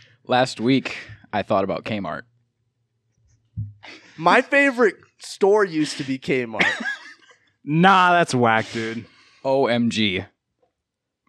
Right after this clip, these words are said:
Speaker 2: Personally, that Kmart K, special.
Speaker 3: Questionable, dude.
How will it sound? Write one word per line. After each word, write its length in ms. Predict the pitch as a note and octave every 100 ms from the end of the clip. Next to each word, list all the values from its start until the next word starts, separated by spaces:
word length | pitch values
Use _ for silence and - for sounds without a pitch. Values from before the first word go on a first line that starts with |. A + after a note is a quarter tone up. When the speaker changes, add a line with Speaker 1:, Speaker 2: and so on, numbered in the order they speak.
| _
Speaker 2:
Personally, 680 | F#3+ G#3+ - D4 D4+ E4 F#4 _ _ _ _ _ _ _ _ _ _ _
that 500 | - C3 G#3 - _
Kmart 560 | - E3 F#3 G3+ G3+ -
K, 400 | - C3+ F#3+ - _ _ _ _ _
special. 720 | - - C3+ A2 - A#1+ _ _ _ _ _ _ _ _ _ _ _ _ _
Speaker 3:
Questionable, 720 | - - C#3+ - B2 A2+ G#2 G#2
dude. 280 | A2+ A2+